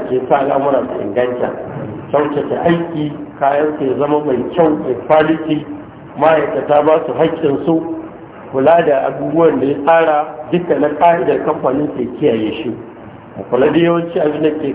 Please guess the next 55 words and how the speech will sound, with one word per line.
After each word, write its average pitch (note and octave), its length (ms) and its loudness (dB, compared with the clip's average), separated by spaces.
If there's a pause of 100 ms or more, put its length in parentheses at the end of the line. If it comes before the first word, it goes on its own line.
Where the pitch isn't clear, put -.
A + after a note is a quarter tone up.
karya D#3 240 4
mu C#3 160 -4
galibi D3 480 2
rashin C#3+ 400 0
kiyaye D#3 240 4
abin D3 240 0
da C#3+ 80 4
muka C3+ 220 -2
tafi - 220 -6
a - 200 -2
kai, A#2+ 160 -2 (600)
da G#2+ 60 -4
yarjejeniyar D#3 800 2
da C#3+ 80 2
muke C3+ 420 -2
tsakaninmu D3+ 480 0
da C3+ 100 0
abokan A2 380 -4
aikinmu, D3+ 520 -2 (500)
da - 80 -8
kuma D#3 280 0
ga D#3+ 220 0
yadda D#3+ 280 2
aka D3+ 180 -2 (120)
ce D#3 160 0
za D#3 80 4
a D#3 80 4
yi D#3 80 -2
abu C#3 320 -2
daga B2 200 0
ƙarshe B2 420 -2
a C#3+ 80 0
yi B2 120 0
ta D#3 80 2
rigewa C#3 500 0
har D3+ 140 -2
ya C#3 120 2
bar D3 180 2 (600)
kwalitin E3+ 440 2
da C#3 80 0
aka D3 260 -2
ce C#3 120 -2
za C#3 140 4
a - 60 2
yi D3+ 200 -2
shi, C#3+ 240 -6 (340)
wannan E3+ 300 4
yana D3 160 2
cikin - 140 -2
abin C#3+ 160 0
da C3+ 80 0
ke B2 200 -2
cutar B2+ 280 -2
da C3 80 2
al'ummarmu. A2 540 -4